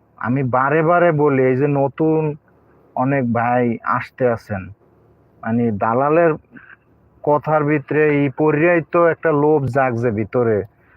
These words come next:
ভাই এই যে দেখছেন যে আমাদের এলাকায় কোটি কোটি টাকার মালিক হইছে, কিন্তু এইটা যদি আপনি বাস্তব পাইয়া না দেখতেন যে ও কোটি টাকার মালিক হইছে কিভাবে, ও তিরিশ বছর পর্যন্ত এই জায়গা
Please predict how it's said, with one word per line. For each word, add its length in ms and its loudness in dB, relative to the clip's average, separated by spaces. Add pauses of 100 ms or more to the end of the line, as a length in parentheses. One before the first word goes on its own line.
(240)
ভাই 280 0
এই 100 2
যে 120 2
দেখছেন 460 0 (100)
যে 120 0
আমাদের 480 0
এলাকায় 580 2
কোটি 320 -6
কোটি 280 -4
টাকার 340 0
মালিক 420 0
হইছে, 300 -2 (680)
কিন্তু 260 -2
এইটা 280 2
যদি 260 0
আপনি 200 -2 (140)
বাস্তব 520 -2
পাইয়া 320 2 (140)
না 180 0
দেখতেন 460 0
যে 80 0
ও 80 2 (120)
কোটি 320 -4
টাকার 340 0
মালিক 480 2 (100)
হইছে 380 0
কিভাবে, 500 0 (760)
ও 120 2 (240)
তিরিশ 340 2
বছর 380 2
পর্যন্ত 440 2
এই 160 4
জায়গা 240 2